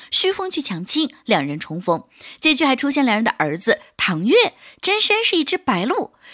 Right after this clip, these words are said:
其实在小说番外篇，两人还有一个女儿，真身是凤凰花，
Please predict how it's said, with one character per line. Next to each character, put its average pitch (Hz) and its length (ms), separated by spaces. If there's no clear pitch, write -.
其 - 180
实 392 100
在 339 140
小 320 160
说 247 140
番 262 160
外 247 100
篇， 240 240
两 180 140
人 175 80
还 202 120
有 240 40
一 247 60
个 339 100
女 277 180
儿， 180 280
真 247 180
身 254 140
是 226 120
凤 285 240
凰 185 220
花， 349 140